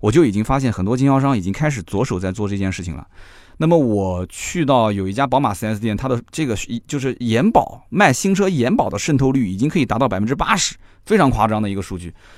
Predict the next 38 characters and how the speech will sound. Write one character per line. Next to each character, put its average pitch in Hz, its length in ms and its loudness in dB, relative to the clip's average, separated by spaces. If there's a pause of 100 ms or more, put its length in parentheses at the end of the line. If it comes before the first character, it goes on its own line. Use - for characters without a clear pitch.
(200)
当 139 100 4
然 143 80 6
了， 139 80 6
我 117 80 4
刚 123 80 0
刚 135 80 2
前 113 140 0
面 131 80 2
也 107 100 0
说 113 180 0
了， 101 120 0
这 123 280 0
个 98 300 -4 (380)
数 - 260 2
据 139 100 0
的 127 80 4
完 113 160 2
成 120 160 2
的 131 80 0
前 113 200 -4
提 110 120 -4
是 113 320 -4 (200)
连 120 200 2
续 156 120 2
三 165 120 0
个 170 120 2
月 156 80 2
不 135 100 -2
完 135 160 2
成， 131 140 2
总 117 120 -2
经 127 120 2
理 120 80 2
要 113 80 0
被 131 100 0
干 135 160 0
掉 90 160 -6 (400)
啊， 98 300 -2